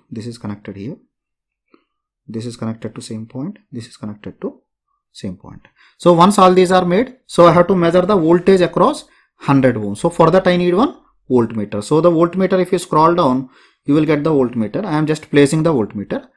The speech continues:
So I am rotating it. So I am rotating in such a way, plus is on the top. So this one I am taking inside. Okay, this voltmeter I need to measure in D C average value,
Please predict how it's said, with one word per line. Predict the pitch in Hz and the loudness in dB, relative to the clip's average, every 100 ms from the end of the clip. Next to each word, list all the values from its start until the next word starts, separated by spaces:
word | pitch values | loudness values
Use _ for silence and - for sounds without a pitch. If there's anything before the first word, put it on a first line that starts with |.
| _ _ | _ _
So | - 175 | -2 2
I | |
am | 180 | 2
rotating | 156 135 123 104 92 | 0 0 0 -2 -8
it. | 85 - _ _ | -12 -18 _ _
So | - 131 | -2 0
I | |
am | 139 | 0
rotating | 135 139 139 143 | 0 0 -2 -2
in | 143 | -2
such | 123 - | -4 -6
a | 123 | -6
way, | 208 - _ _ _ _ | -6 -10 _ _ _ _
plus | 123 117 | -6 -6
is | 127 110 | -6 -8
on | 98 | -8
the | 98 | -10
top. | - 139 - _ _ _ | -10 -10 -12 _ _ _
So | _ 131 | _ -6
this | 113 139 | -4 -4
one | 156 143 | -2 -2
I | 123 | -2
am | 127 | -4
taking | 117 101 202 277 | -6 -8 -10 -12
inside. | - 175 - - _ _ _ _ _ _ _ _ _ - | -14 -14 -16 -20 _ _ _ _ _ _ _ _ _ -6
Okay, | 175 233 | -2 0
this | 165 170 | 0 0
voltmeter | 156 165 170 175 180 151 139 - _ _ _ _ - | 2 2 2 0 4 4 4 0 _ _ _ _ -6
I | 147 | 0
need | 165 170 | 2 2
to | 170 | 2
measure | 180 156 160 165 | 0 2 2 2
in | 247 - _ _ _ _ _ _ - | 0 -4 _ _ _ _ _ _ -16
D | 107 123 | -2 0
C | 139 190 | 2 0
average | 113 98 110 117 | -2 -2 -4 -2
value, | 127 127 147 196 | -2 -2 -4 -6